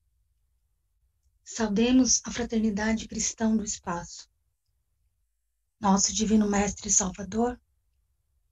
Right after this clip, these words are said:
fortalecei-nos e amparai-nos, para que possamos lutar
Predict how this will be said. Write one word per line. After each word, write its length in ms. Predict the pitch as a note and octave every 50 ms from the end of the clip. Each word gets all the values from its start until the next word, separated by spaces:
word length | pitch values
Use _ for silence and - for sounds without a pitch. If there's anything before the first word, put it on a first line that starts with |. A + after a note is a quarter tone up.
| _ _ _ _ _ _ _ _ _ _ _
fortalecei-nos 960 | _ - A3 A3 A3 A3 G3+ G3 G#3 - - - B3 B3 B3+ B3+ C4 C4 B3+ -
e 40 | A#3+
amparai-nos, 760 | A3+ A3+ A#3 A#3 G#3+ G3 F#3+ F#3 F#3 F#3 F#3 - - - _ _ _ _ _ _ _ _ -
para 200 | A#3+ B3+ B3+ B3
que 140 | - C#4+
possamos 480 | C#4 D4+ C#4+ - - B3 A3 G#3+ G#3 A3
lutar 520 | A3 A3 - - - G3+ G3 G#3 G#3+ G#3+